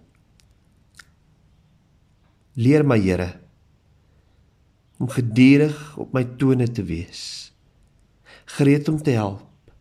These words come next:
reg om te gaan waar U my stuur, en nuuskierig met my nek gerek om U te sien waar ek beweeg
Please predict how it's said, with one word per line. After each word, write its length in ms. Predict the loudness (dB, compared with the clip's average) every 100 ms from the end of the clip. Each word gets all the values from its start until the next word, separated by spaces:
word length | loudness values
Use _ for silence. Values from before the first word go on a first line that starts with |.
| _ _ _ _ _ _ _ _ _ -4
reg 200 | 0 0
om 120 | 0 -2
te 80 | -2 -2
gaan 300 | -2 0 -2
waar 220 | -2 -2
U 80 | -2
my 140 | -2 -4
stuur, 600 | -8 -6 -6 -6 -12 -20 _ _ _ _ _ _ _ _ _ _ _ _ _
en 100 | -4
nuuskierig 600 | -2 -2 -2 0 0 -2 -12 -20 -20 _ _ _ _ _ _ _ _ _ _ _ _
met 140 | -6 0
my 60 | 0
nek 400 | 2 -2 -6 -18 -20 -20 -20 _ _ _ -4
gerek 640 | -2 0 -2 -4 -14 -20 -20 _ _ _ _ _ _ _ _ _ _ _ _ _ _ _ _ _
om 120 | -10 -4
U 120 | -2 0
te 120 | -2
sien 360 | -4 -6 -10 -12 -20 _ _ _ _ _ _ _ _ _ _ _ -4
waar 180 | -2 -2
ek 140 | -2
beweeg 420 | -2 -2 -2 -4